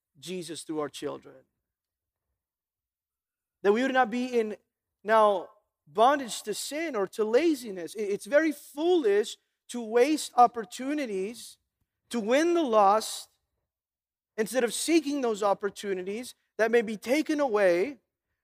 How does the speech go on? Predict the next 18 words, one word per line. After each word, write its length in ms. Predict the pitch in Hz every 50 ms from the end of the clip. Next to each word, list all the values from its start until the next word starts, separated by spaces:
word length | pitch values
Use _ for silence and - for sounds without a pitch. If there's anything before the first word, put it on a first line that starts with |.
| _ _ -
when 320 | 233 254 240 226 220 -
sin 440 | - - - - - 294 320 330 294
and 120 | 285 254
society 600 | - - 247 208 - - 220 202 202 208 233 254 - _
advance 760 | - 240 226 214 196 185 208 233 226 233 269 294 - - - -
their 160 | 185 233 240
own 160 | 220 220 220
agenda. 600 | 220 220 175 233 233 226 220 190 185 156 135 135 139 _ _ _ _ _ _ _ _ _ _ _ _ _ _ _ _ _ _ _ _ _
Just 120 | - 175 -
think 140 | 277 262 233
about 200 | 220 214 196 -
this. 280 | 214 202 190 - - -
Either 240 | 214 220 190 214
society 680 | 190 - 214 190 - - 226 233 247 247 247 254 262 247 - _ _ _ _ -
will 120 | 190 185
take 280 | - - 220 220 202 202
the 140 | 226 220
opportunity 800 | 214 214 208 214 214 190 - - 180 165 160 151 151 151 175 190